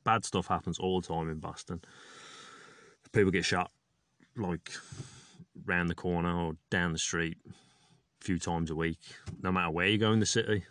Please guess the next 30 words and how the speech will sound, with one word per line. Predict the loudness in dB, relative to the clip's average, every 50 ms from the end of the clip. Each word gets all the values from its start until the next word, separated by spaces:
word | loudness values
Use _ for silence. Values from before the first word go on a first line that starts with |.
| -18 _ _ -20 -20 _ -14 -10
honestly, | -6 -2 -2 -2 0 0 0 2
no | 2 2 0
matter | 0 -2
where | -2 -2 -2
you | -2
go | -2 -4
in | -4
the | -4
city, | -4 -4 -6 -6
people | -6 -6 -8 -8 -8
get | -8 -8 -8
shot | -8 -8 -8 -10 -10 -16 -20 -20 -20 -20 -20 -20 -20 _ _
here | -4 -2 -2 0
and | 0 0 0 0
there. | 0 0 -2 -2 -6 -12 _ _ -20 -20 _ _ _ _ _ _ -20 _ _ _ -20 -20 -20 -20 -20 _ _
So | 0 2
anyway, | 4 6 6 6 6 4 2
I | 0
try | 0 2 2
and | 2 2
stay | 2 2 2 4 4 4 2
in | 2 0 2 2 2 0 -2 -8 -18 -16 -6
chronological | -2 0 2 2 2 0 0 -2 -4 -4 -2 0
order | 0 0 0 0 -2 -2
here | -2 -4 -6 -8 _ -20 -20 -20 -20 -20 -20 -20 -20 -20 -20 -20 -20 _ _ _
for | _ -8 -4 0 0 0 0 -2 -6 -12 -18 -20 -16 -12 -12
as | -12 -4
best | -2 -2 -2 0 -4
I | -6
can. | -4 -2 -2 0 -2 -2